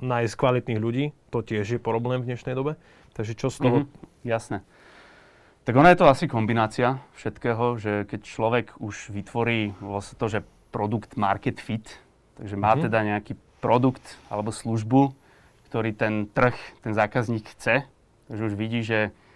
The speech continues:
Speaker 2: keď teda, ám, niečo má a ponúka to, tak trh je ochotný za to platiť. Takže to je ten základ a keď toto sa podarí, alebo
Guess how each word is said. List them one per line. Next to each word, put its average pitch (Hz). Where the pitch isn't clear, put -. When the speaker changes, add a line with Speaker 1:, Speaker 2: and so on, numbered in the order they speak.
Speaker 2:
keď 113
teda, 113
ám, 101
niečo 120
má 113
a 120
ponúka 113
to, 110
tak 104
trh 113
je 104
ochotný 113
za 107
to 107
platiť. 110
Takže 104
to 107
je 156
ten 135
základ 135
a 101
keď -
toto 123
sa 113
podarí, 117
alebo 104